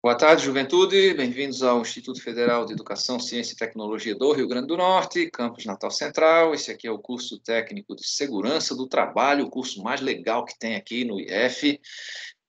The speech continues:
E nós somos, somos aqui da disciplina, né, de prevenção e combate a sinistro.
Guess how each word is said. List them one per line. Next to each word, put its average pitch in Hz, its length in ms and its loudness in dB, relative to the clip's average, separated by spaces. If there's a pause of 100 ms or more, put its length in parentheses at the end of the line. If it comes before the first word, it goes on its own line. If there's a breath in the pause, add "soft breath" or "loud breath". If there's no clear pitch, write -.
E 120 760 4
nós - 560 0
somos, 113 440 -2
somos 117 280 -2
aqui 117 280 -4
da 120 140 4
disciplina, 120 720 0
né, 139 220 0
de 120 420 -2
prevenção 113 420 -2
e 120 60 2
combate 104 380 0
a - 20 -2
sinistro. 135 580 2